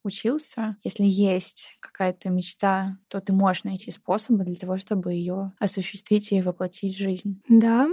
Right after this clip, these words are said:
Speaker 2: это тот путь, тот негласный девиз, которым я стараюсь жить последний год точно.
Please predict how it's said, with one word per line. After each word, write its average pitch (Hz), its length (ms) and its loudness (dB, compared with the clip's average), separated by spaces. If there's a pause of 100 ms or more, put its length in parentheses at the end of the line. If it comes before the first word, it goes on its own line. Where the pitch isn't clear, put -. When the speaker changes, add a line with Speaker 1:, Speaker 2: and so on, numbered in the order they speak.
Speaker 2:
это 220 240 -2
тот 240 320 4 (300)
путь, 240 380 6 (160)
тот 214 260 0 (300)
негласный 214 520 6
девиз, 202 540 6
которым 220 380 6
я 208 160 8
стараюсь 208 440 4
жить 226 400 4 (120)
последний 202 400 4
год 202 260 2
точно. 247 480 4